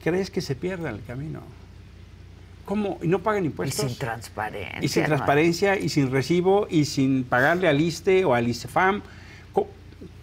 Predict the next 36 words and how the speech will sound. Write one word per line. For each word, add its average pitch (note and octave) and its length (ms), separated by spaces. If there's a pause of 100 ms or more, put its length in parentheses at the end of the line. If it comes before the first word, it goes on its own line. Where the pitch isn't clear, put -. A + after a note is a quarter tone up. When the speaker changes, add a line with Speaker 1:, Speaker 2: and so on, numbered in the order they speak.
(120)
Speaker 1:
¿cómo? D3+ 240 (160)
¿El C3 140
ejército F#3+ 640
pagando G3 640 (840)
como C3+ 300
en C3 60
la C#3 100
central D#3 340
de F#3+ 60
abastos E3 360
para C#3+ 180
evadir B2+ 280
impuestos? E3+ 640 (520)
Pues C4 200
es C#4 200
obvio. A#3 460 (400)
Si E3 120
tienen A3 320 (120)
tanto F3+ 400
dinero, A3 500 (160)
no A#2+ 160
tienen A#3 320
controles, A3 580 (480)
eso G#3+ 260
va G3 100
a G3+ 40
acabar E3+ 380
mal. G3 260 (1040)
Por A2 180
eso G#3+ 200
había C3 220
que G2+ 120
cuidar G2+ 240
al F#2 80
ejército. - 460 (480)
Speaker 2:
Claro. A#2+ 720